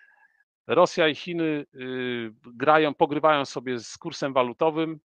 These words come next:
i, y, podczas gdy z-, Stany Zjednoczone podnoszą stopy procentowe, czyli ich waluta osłabiała się, a, a dolar amerykański wzrastał, czyli jeszcze gorszy układ był, bo Chiny były coraz tańsze, a Stany Zjednoczone były coraz droższe.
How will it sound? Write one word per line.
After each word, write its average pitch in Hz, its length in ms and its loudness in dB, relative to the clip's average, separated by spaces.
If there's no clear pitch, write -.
i, 147 380 -4
y, 120 600 -4
podczas 160 300 0
gdy 123 400 -8
z-, 123 380 -20
Stany - 260 2
Zjednoczone 143 500 -2
podnoszą 139 400 -4
stopy 131 300 -6
procentowe, 113 560 -6
czyli 113 420 -12
ich 123 100 -12
waluta 131 360 2
osłabiała 151 560 0
się, 165 260 -4
a, 127 240 0
a 120 440 -2
dolar 131 280 2
amerykański 123 720 -8
wzrastał, 131 680 -4
czyli 135 260 -10
jeszcze 143 380 -2
gorszy 120 440 -2
układ - 480 -4
był, 113 280 -6
bo 117 140 -8
Chiny 135 240 -8
były 123 200 -6
coraz 143 300 -2
tańsze, 131 320 -4
a 123 40 -6
Stany 123 280 -10
Zjednoczone 120 420 -12
były 113 180 -12
coraz 110 300 -10
droższe. 101 340 -12